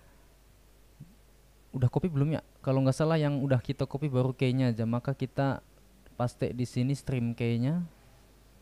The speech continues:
Udah, tinggal U R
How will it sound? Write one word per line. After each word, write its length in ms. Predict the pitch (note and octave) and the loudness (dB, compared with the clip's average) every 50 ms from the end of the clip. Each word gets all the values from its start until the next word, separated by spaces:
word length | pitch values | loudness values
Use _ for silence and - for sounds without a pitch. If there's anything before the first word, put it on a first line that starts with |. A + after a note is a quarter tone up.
| - - - - - - - - - - - - - - - - - - - - - - - - - - - - - - - - - - - - - - - - - - - - - - - - - - - - - - - - - - - - - - - - - - - - - - - - - - - - - - - - - - - | -20 -20 -20 -20 -20 -20 -20 -20 -20 -20 -20 -20 -20 -20 -20 -20 -20 -20 -20 -20 -20 -20 -20 -20 -20 -20 -20 -20 -20 -20 -20 -20 -20 -20 -20 -20 -20 -20 -20 -20 -20 -20 -20 -20 -20 -20 -20 -20 -20 -20 -20 -20 -20 -20 -20 -20 -20 -20 -20 -20 -20 -20 -20 -20 -20 -20 -20 -20 -20 -20 -20 -20 -20 -20 -20 -20 -20 -20 -20 -20 -20 -16 -8
Udah, 400 | - B2 B2+ B2+ C#3+ E3+ F#3+ G3 | -4 0 2 4 4 4 4 0
tinggal 400 | - - C#3+ C3 B2+ B2 D3 D#3 | 0 0 0 2 4 4 4 4
U 160 | D3+ D3 D3 - | 4 2 0 0
R 240 | - C#3 C#3 C#3+ | 2 2 2 2